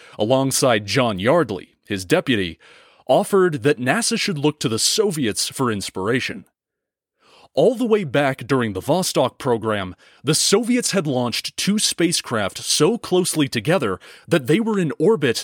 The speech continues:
at the same time, and they had finagled the launches so that it would appear from the ground like they'd managed an orbital rendezvous. Of course, this was all artifice,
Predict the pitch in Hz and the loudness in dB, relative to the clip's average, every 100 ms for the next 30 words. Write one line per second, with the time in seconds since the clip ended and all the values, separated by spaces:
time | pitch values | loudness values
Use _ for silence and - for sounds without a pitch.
0 | - 135 147 - 120 92 - 165 147 - | -6 -4 0 2 0 -2 -4 -2 -2 -4
1 | - - _ _ _ - 123 117 147 135 | -12 -20 _ _ _ 0 0 4 2 4
2 | 131 - 131 131 160 143 127 113 107 160 | 0 0 -2 2 2 2 0 -2 0 0
3 | 196 160 127 107 - - - 180 156 156 | 0 -2 -2 -2 -6 -6 0 2 4 4
4 | 147 135 - 214 208 196 143 113 95 156 | 2 0 -2 0 0 0 0 -2 -2 -2
5 | 202 147 107 101 - 143 156 156 123 107 | 0 0 -2 -6 -6 0 2 2 0 0
6 | 160 185 156 170 165 120 104 - 87 95 | 0 0 -2 -2 -2 -2 -2 -4 -4 0
7 | 160 156 95 - - _ _ _ _ _ | 0 0 -2 -6 -16 _ _ _ _ _
8 | _ _ _ - 107 - 160 113 139 - | _ _ _ -4 -4 2 4 4 2 0
9 | 117 - 117 104 95 85 - 139 113 - | 0 0 0 2 0 -2 0 2 2 -4
10 | - - | -8 -8